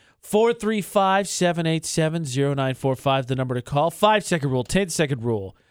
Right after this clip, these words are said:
solid, juice-based,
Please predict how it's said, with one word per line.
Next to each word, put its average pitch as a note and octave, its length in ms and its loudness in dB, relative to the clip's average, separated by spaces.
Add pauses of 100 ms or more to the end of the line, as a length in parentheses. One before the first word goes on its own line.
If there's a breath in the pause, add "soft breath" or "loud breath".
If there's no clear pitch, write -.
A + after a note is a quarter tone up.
(260)
solid, E3 680 2 (1000)
juice-based, F3+ 1120 2